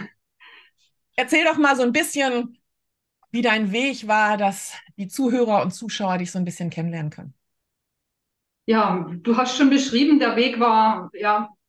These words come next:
Speaker 2: fing, das fing schon recht früh an. Schon als Kleinkind hatte ich, ähm, Allergien, war ständig erkältet, wie man damals noch glaubte.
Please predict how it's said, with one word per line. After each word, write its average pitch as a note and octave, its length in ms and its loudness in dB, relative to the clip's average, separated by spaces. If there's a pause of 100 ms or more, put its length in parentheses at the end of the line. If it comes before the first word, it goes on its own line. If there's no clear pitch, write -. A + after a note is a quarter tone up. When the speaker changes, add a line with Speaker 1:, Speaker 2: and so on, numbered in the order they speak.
(100)
Speaker 2:
fing, C#4 300 4
das B3 140 -4
fing D#4 140 0
schon C4+ 260 0
recht - 220 -8
früh D#4+ 260 -8
an. G#3+ 180 -8
Schon - 140 -10
als A3 280 -12
Kleinkind C4 680 0
hatte A#3+ 180 -6
ich, - 320 -8
ähm, A3 280 0 (100)
Allergien, A#3 680 2 (140)
war A#3 140 -2
ständig D4 480 -2 (200)
erkältet, G#3 720 -2
wie B3+ 80 -4
man A#3 200 -2
damals A#3+ 540 -2
noch A#3 280 -4
glaubte. F#3+ 480 -2